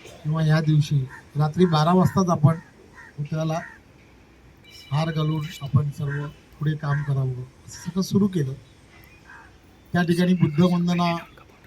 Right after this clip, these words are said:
म्हणायची अशी सुरुवात केली. तिथले असणारे जे प्रमुख लोक असायचे ते बुद्ध वंदना म्हणायचे. एक वर्ष हा सगळा प्रकार जेव्हा सुरू होता, त्यावेळेला लक्षात आलं दादा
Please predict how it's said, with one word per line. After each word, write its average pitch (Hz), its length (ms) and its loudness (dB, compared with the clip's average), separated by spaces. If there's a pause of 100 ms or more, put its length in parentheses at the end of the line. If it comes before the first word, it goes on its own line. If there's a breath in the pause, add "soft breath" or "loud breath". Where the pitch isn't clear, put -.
(600)
म्हणायची 156 600 -2 (180)
अशी 165 180 0
सुरुवात 151 340 0
केली. 131 320 -10 (1120)
तिथले 165 220 -2
असणारे 170 480 0 (500)
जे 160 60 -4
प्रमुख 165 400 0
लोक 175 220 0
असायचे 170 420 -4
ते 165 160 -8
बुद्ध 156 240 -8
वंदना 160 400 -4
म्हणायचे. 139 580 -4 (1000)
एक 175 240 0
वर्ष 170 240 2 (440)
हा 143 120 -4
सगळा 165 260 -4
प्रकार 165 360 -6
जेव्हा 175 260 -2
सुरू 185 300 2
होता, 147 300 0 (920)
त्यावेळेला 175 280 2
लक्षात 190 380 2
आलं 156 200 -2
दादा 143 280 -4